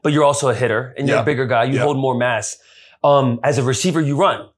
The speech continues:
Speaker 2: Yeah.
Speaker 1: Not miles, but you're out of
Speaker 2: Oh,
Speaker 1: the
Speaker 2: you're,
Speaker 1: position.
Speaker 2: you're sprinting a
Speaker 1: You're
Speaker 2: lot.
Speaker 1: s-,
Speaker 2: You're fast.
Speaker 1: Exactly.
Speaker 2: Yeah.
Speaker 1: So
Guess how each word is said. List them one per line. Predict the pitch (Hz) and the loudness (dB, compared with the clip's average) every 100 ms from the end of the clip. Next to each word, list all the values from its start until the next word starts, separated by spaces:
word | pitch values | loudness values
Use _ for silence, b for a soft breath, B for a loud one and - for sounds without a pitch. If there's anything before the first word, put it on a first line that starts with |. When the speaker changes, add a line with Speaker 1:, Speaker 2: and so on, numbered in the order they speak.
| _ _ | _ _
Speaker 2:
Yeah. | 104 98 - | -6 -4 -2
Speaker 1:
Not | 147 165 175 - | 0 2 0 -2
miles, | 151 117 107 123 127 | -2 0 0 -2 0
but | 170 | 0
you're | 143 175 175 175 - - | 2 2 2 0 -4 -2
out | 175 | 0
of | 185 | 2
Speaker 2:
Oh, | |
Speaker 1:
the | 170 | 2
Speaker 2:
you're, | 123 | 2
Speaker 1:
position. | 165 180 180 196 | 2 2 4 4
Speaker 2:
you're | 180 | 4
sprinting | 160 175 285 208 160 | 2 2 2 2 2
a | |
Speaker 1:
You're | - | 2
Speaker 2:
lot. | 113 | 2
Speaker 1:
s-, | |
Speaker 2:
You're | 143 | 2
fast. | 135 - 202 110 101 | 0 0 2 2 -2
Speaker 1:
Exactly. | 131 143 127 - 107 | 0 2 0 -2 -4
Speaker 2:
Yeah. | |
Speaker 1:
So | 131 147 127 | 2 2 0